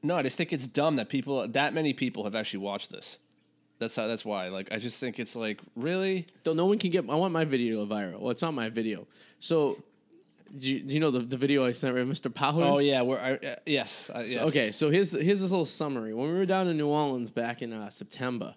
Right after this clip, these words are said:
Speaker 2: um, uh, buddy Eric got there a day before us and got hammered to the fact that he was with these other guys he knows. Then he went to go jump on a mechanical bull. Now, where was that mechanical bull there, Sue?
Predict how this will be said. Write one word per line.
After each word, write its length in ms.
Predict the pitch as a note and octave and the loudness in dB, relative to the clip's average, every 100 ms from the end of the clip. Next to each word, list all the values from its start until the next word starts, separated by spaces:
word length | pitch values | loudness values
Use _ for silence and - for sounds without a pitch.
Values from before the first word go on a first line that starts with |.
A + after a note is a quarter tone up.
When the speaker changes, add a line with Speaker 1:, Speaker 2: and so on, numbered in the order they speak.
| _ - - - - | _ -20 -20 -14 -4
Speaker 2:
um, 440 | A2+ A2 A2 - _ _ - - - - - | -2 -2 -6 -12 _ _ -20 -20 -20 -16 -4
uh, 380 | D3 C3+ A#2+ C3 | 0 2 0 0
buddy 240 | D3+ C#3 | 2 4
Eric 180 | C#3+ C3 | 2 0
got 160 | B2+ | -2
there 140 | C3 A#2 | -2 -2
a 40 | |
day 180 | A2+ B2+ | 0 -2
before 420 | A#2+ - B2+ A#2 | -2 -4 -4 -2
us 160 | A2 - | -4 -6
and 120 | A#2+ | -6
got 140 | G#2+ - - - - - - - - | -8 -10 -20 -20 -20 -20 -20 -18 -6
hammered 640 | F#3+ F#3+ F#3 B2 - - - _ _ _ - _ _ _ | -2 0 0 -2 -6 -16 -20 _ _ _ -20 _ _ _
to 100 | - | -2
the 80 | D#3 | -2
fact 260 | - F3+ - | 0 0 0
that 80 | D3+ | 0
he 80 | |
was 140 | D3 C#3+ | 0 -2
with 100 | C#3+ | -4
these 160 | C#3 | -2
other 140 | C#3 D3+ | 0 0
guys 260 | A#2+ A#2 | -2 -4
he 60 | A2 | -8
knows. 360 | G#2+ A2 - - _ _ _ C#3+ | -10 -12 -14 -16 _ _ _ -4
Then 140 | C#3+ | 0
he 80 | D3 | 0
went 140 | E3+ | 0
to 60 | E3+ | -2
go 80 | D3 | -2
jump 260 | D#3 D#3+ | -2 -2
on 80 | D#3+ | -2
a 40 | |
mechanical 520 | B2 A#2+ - E3+ D3 A2+ | -4 -6 -4 -4 -4 -6
bull. 380 | A#2+ C3 F#2+ - | -2 -2 -2 -2
Now, 100 | E3+ | 0
where 160 | A3+ | 2
was 120 | F#4+ F4 | 0 0
that 120 | C4+ | -2
mechanical 440 | A#3 B3 A3+ G3 | 0 0 2 0
bull 180 | F#3 F3+ | 2 2
there, 160 | C3 G#2+ | 0 -2
Sue? 300 | - G#2 | -6 -8